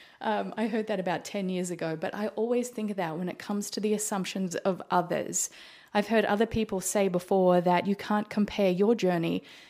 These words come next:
to somebody else's, you know, middle of their journey or end of their journey. They may have been on, in business for decades.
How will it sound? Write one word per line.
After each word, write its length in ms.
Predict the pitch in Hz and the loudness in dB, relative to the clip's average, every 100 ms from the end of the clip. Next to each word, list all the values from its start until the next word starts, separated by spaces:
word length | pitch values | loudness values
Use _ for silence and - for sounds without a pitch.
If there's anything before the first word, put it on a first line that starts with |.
| _ | _
to 80 | - | -2
somebody 460 | 202 226 208 208 - | 2 4 4 4 2
else's, 720 | 190 185 - 190 180 170 - - _ - | 0 0 0 2 2 0 -6 -10 _ -6
you 140 | 180 | -4
know, 100 | 156 | 0
middle 400 | 180 233 262 233 | 6 8 8 6
of 140 | 190 160 | 2 0
their 140 | 165 | -2
journey 460 | 165 165 156 156 156 | 0 -2 -2 -4 -2
or 240 | 180 175 202 | 0 0 4
end 260 | 220 240 | 8 8
of 120 | 226 | 8
their 100 | 180 | 4
journey. 320 | 165 165 156 156 | 0 -2 -4 -2
They 140 | 202 | 0
may 160 | 226 226 | 2 0
have 140 | 202 | 0
been 200 | 220 202 | -2 -4
on, 100 | 190 - | -6 -4
in 120 | 202 | -2
business 460 | 196 208 202 202 - | 0 0 -2 -4 -6
for 260 | - 185 | -4 -2
decades. 880 | 180 - 269 277 254 175 151 - - | -4 -2 -4 0 0 0 -4 -8 -8